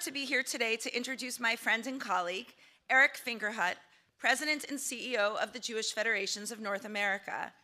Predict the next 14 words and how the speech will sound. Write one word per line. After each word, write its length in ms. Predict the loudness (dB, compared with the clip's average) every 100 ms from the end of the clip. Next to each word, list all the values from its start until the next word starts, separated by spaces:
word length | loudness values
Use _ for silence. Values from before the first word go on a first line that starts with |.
| _ _ _ _ _ _ _ _ _
J 200 | 0 6
F 140 | 6 4
N 140 | 2
A, 160 | 4 4
as 140 | 0
we 100 | -4
know 220 | 2 2
them, 340 | 4 2 2 -4 -4
represents 520 | -2 0 0 -2 -2 -4
a 60 | -2
hundred 340 | -2 -2 -4
and 160 | -4 -4
forty-six 680 | -2 -2 -2 -4 -4 -4
different 580 | -6 -6 -2 -2 -2 -8